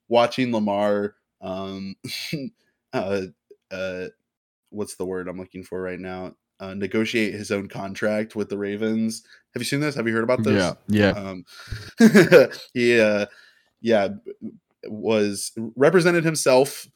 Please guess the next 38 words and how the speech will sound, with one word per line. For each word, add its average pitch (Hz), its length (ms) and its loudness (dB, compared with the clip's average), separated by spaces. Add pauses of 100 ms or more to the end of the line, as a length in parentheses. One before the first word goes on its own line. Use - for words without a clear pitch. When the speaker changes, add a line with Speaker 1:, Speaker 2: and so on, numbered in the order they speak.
(260)
Speaker 1:
managed 123 320 2
his 120 120 -4
own 117 120 -2
contract 110 400 -4
with 107 100 -12
the 107 80 -4
Ravens. 101 480 -4 (400)
I 196 340 8
really 131 420 2
like 113 280 4
Harbaugh, 113 640 0
and 101 220 -4
I 101 60 -6
really 104 220 -2
like 98 180 -6
the 95 80 -6
way 98 140 -6
he 98 200 -10
runs 98 320 -10
the 98 80 -8
team. 98 420 -14 (240)
And 92 420 -14 (360)
something 139 520 -4 (120)
I 107 100 -4
really 101 260 -2
like 101 240 -6
about 98 180 -6
Harbaugh 98 480 -8 (120)
is 92 360 -12 (300)
that 87 280 -10 (280)
he 131 600 0 (500)
knows 110 600 0
that 92 340 -2
as 107 220 -2
a 107 80 0
head 113 280 -4
coach, 107 440 0
your 101 600 -2